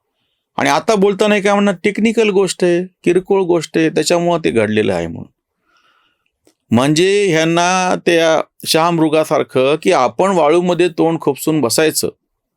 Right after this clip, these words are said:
वादळाकडं पाठ फिरवायची आणि म्हणायचं वादळच नाही. अरे त्याच्यातून तुम्ही उखडून गेलेत. पंच्याण्णव निवडणुका सलग तुमचा नेता हारलेला आहे, तुम्हाला अजून त्याची जाण नाही.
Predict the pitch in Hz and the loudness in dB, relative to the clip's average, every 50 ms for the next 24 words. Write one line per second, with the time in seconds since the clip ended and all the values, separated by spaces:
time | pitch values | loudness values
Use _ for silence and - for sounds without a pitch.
0 | _ - 127 135 143 151 160 160 170 160 - 147 151 151 143 - 131 143 170 165 | _ -2 0 0 2 2 2 2 0 0 0 0 0 0 0 0 0 -2 -2 -2
1 | - - - 147 143 135 135 127 - - - 78 - - 127 139 147 147 156 151 | -4 -2 0 2 2 2 2 0 -2 -4 -6 -6 -6 -4 -2 0 0 0 0 0
2 | 156 147 - 156 131 120 117 123 147 170 175 - - - 104 95 - - - 151 | 0 0 0 0 2 2 2 2 2 0 0 -2 -4 -6 -6 -6 -6 -4 -4 -2
3 | 156 160 170 170 180 175 190 190 185 180 185 175 185 190 175 165 156 - 196 202 | -2 0 0 0 0 0 0 0 0 0 0 0 0 0 0 0 0 0 0 0
4 | 202 190 175 147 113 113 110 - _ _ _ _ _ _ _ _ _ _ _ _ | 0 0 0 0 -2 -2 -6 -8 _ _ _ _ _ _ _ _ _ _ _ _
5 | _ _ _ - 156 165 175 156 190 185 185 190 190 190 190 185 180 180 180 180 | _ _ _ 0 0 0 0 0 0 0 2 2 2 2 2 2 2 2 2 2
6 | 170 170 180 165 - 180 180 170 - 170 160 170 175 160 - - 170 160 160 - | 0 0 -2 0 0 0 0 2 2 2 2 2 0 0 0 -2 -2 0 0 0
7 | 165 165 160 156 147 139 - 165 165 143 135 120 113 113 117 123 127 139 139 117 | 0 0 0 0 0 0 0 -2 -2 0 -2 -2 0 0 0 0 0 2 0 0
8 | 92 80 82 - - - - - 139 147 151 160 165 165 147 127 120 151 175 180 | 0 -2 -6 -10 -12 -6 -2 0 0 2 2 2 2 2 2 0 0 0 -2 0
9 | 165 170 139 - - - 147 131 101 - - 113 123 151 170 151 117 92 80 - | 0 -2 -2 -2 -4 -6 -6 -6 -4 -2 0 0 0 0 0 0 -2 -4 -4 -8
10 | - - | -12 -20